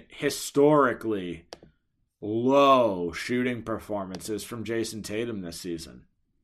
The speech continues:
Not historically over, like, as far as the N B A goes, but for him.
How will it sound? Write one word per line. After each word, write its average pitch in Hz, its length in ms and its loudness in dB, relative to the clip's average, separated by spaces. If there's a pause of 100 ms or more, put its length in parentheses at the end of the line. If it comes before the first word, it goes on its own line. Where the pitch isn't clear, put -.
(920)
Not 156 260 2
historically 139 680 2
over, 117 220 0
like, 107 320 -6 (760)
as 120 160 -6
far 131 220 4
as 110 100 -2
the 117 120 -2
N 117 140 -4
B 110 140 0
A 120 140 -2
goes, 92 320 -6
but 135 180 -6
for 139 280 0
him. 95 440 -10